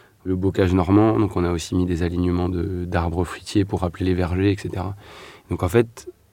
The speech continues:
ça devient aussi des bandes de béton, euh, qui permettent de structurer, euh, le, le dessin du parvis. C'est aussi le lieu où on a les caniveaux qui récupèrent l'eau des toitures.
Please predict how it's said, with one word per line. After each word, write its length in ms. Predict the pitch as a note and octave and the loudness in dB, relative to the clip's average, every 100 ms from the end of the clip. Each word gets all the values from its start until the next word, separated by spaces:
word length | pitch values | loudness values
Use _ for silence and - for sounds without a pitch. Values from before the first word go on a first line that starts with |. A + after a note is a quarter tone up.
| _ - | _ -10
ça 200 | - G2 | -2 0
devient 260 | F#2+ G2 | 2 4
aussi 280 | G2+ G2 G#2+ | 4 4 2
des 100 | G#2 | 2
bandes 220 | G2 G#2 | 6 6
de 60 | G2 | 6
béton, 240 | G2 G2+ F#2+ | 4 2 4
euh, 540 | G2+ G#2 G2+ F#2+ F2+ | 6 6 4 2 0
qui 180 | E2 F#2 | -4 -6
permettent 300 | F#2+ F2+ F#2+ | -2 0 0
de 80 | F2+ | -2
structurer, 500 | - - - G2 G2 | -6 -12 -4 0 2
euh, 240 | F#2+ F#2 F2+ | 2 0 0
le, 360 | F#2 F2 F2+ F2+ | -2 -2 -4 -4
le 120 | F#2 | -2
dessin 240 | F#2 F#2 | -2 -2
du 100 | F2+ | -2
parvis. 440 | F2+ A2+ G2+ G2+ G2+ - - - - | -4 -2 -2 -2 -8 -16 -18 -20 -18
C'est 140 | - F2+ | -4 -4
aussi 220 | E2 F#2 | -2 -4
le 60 | F#2 | 0
lieu 140 | F#2 | 0
où 60 | F#2 | 2
on 20 | |
a 60 | F#2 | 0
les 100 | F2 | 0
caniveaux 400 | F#2 F2+ F2+ F2+ | 0 0 -2 -4
qui 140 | - | -6
récupèrent 400 | F2 - - F2 | -8 -6 -4 -2
l'eau 80 | F2 | 0
des 100 | F2+ | -2
toitures. 560 | - E2+ - A2 A#2 | -4 -6 -2 -2 -2